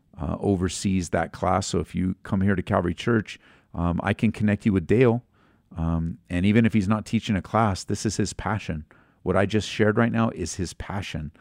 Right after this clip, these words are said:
And I see a lot of people, I just <laughs> noticed, responded to my request or offer to send you the Romans Road. Uh, so email me,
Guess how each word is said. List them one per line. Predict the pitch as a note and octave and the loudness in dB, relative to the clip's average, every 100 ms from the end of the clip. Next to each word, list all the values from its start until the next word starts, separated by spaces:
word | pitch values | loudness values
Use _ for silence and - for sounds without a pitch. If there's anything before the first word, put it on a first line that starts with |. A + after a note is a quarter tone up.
| - - - | -20 -14 -2
And | G2 | -2
I | |
see | F#2+ C#3+ | 2 4
a | |
lot | G2+ A#2+ | 6 6
of | C3 | 4
people, | - C#3+ A2 | 0 0 2
I | F#2+ | 0
just | F#2 - | 0 0
<laughs> | A#2+ | 4
noticed, | B2 A#2 - - - - | 4 4 0 -10 -14 -2
responded | A2+ - A#2 B2 B2 | 0 2 2 2 2
to | - | 0
my | A#2 G#2+ | 2 2
request | G2 G2+ - A2+ C#3 - - - _ - | 4 0 2 4 4 0 -14 -20 _ 4
or | A2 G#2+ | 4 4
offer | F#2+ A#2+ D3 D3+ | 4 4 4 2
to | - - A2+ G2+ F#2+ - _ | 0 2 4 4 0 -8 _
send | - C#3+ B2 | 0 2 6
you | C#3+ | 6
the | C3 | 8
Romans | A#2+ B2+ B2 G#2 | 8 8 6 6
Road. | A#2+ C3 E3+ F#3 - _ _ | 8 8 6 2 -12 _ _
Uh, | G2 F#2+ G2 | 0 2 2
so | - A#2+ G#2+ - | 2 4 4 4
email | D#3 G#3 F#3 | 4 6 6
me, | B2 E2+ | 6 4